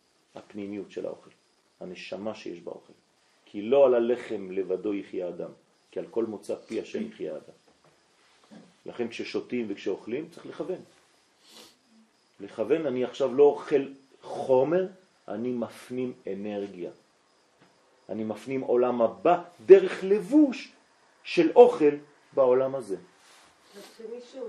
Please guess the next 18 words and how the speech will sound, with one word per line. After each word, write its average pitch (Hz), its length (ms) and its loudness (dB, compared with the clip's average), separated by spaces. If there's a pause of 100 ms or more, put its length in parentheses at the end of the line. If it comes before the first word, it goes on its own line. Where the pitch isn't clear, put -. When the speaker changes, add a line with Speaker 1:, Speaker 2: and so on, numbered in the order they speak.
Speaker 2:
משקר, 226 580 -16 (560)
Speaker 1:
כן. 101 200 -6 (800)
Speaker 2:
הוא 202 80 -20 (160)
משקר 220 400 -14 (180)
כי 233 60 -18
הוא 202 100 -12 (180)
חלש. 180 600 -20 (240)
Speaker 1:
נכון. 107 300 -8 (1300)
Speaker 2:
ואם 247 420 -16 (200)
אנחנו, 220 680 -16 (100)
עוד 202 140 -20 (180)
פעם, 175 280 -20
זה 180 60 -20 (100)
מחזיר 190 240 -20
אותי 190 200 -20
ל-, - 1200 -20
בשבת, 180 600 -20
לשיחה 185 480 -20